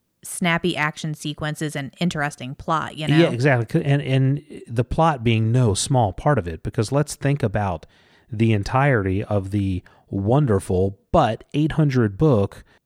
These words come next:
Speaker 2: called The Name of the Wind, where really not a lot of shit happens.
Speaker 1: <laughs> I mean, some shit happens, but not
Speaker 2: Some,
Speaker 1: like this.
Speaker 2: some shit happens,
Speaker 1: <laughs>
Speaker 2: but really not a lot of shit happens, you know? But that's not a knock. Great book,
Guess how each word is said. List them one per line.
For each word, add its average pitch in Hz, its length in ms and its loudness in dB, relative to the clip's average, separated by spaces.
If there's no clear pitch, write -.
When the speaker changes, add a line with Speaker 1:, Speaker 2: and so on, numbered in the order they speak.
Speaker 2:
called 123 220 2
The 120 60 2
Name 127 240 4
of 113 60 4
the 107 80 4
Wind, 104 540 2
where 107 360 2
really 156 300 4
not 151 180 4
a 143 40 4
lot 139 160 4
of 117 60 0
shit - 260 0
happens. - 640 -6
Speaker 1:
<laughs> - 240 -20
I 370 120 -14
mean, 339 120 -8
some 415 340 -8
shit 170 260 -2
happens, 170 480 -6
but 269 180 -10
not 339 180 -4
Speaker 2:
Some, 226 240 2
Speaker 1:
like 190 140 -6
this. - 240 -12
Speaker 2:
some 214 360 0
shit 123 300 0
happens, 95 540 -4
Speaker 1:
<laughs> - 580 -12
Speaker 2:
but 180 220 0
really 190 200 4
not 175 180 4
a 160 40 0
lot 156 140 0
of 143 60 -2
shit 127 220 0
happens, 143 540 -4
you 101 60 -2
know? 98 120 -2
But 175 220 0
that's - 180 -4
not 196 180 4
a 123 40 4
knock. 135 380 2
Great 160 360 2
book, - 340 -2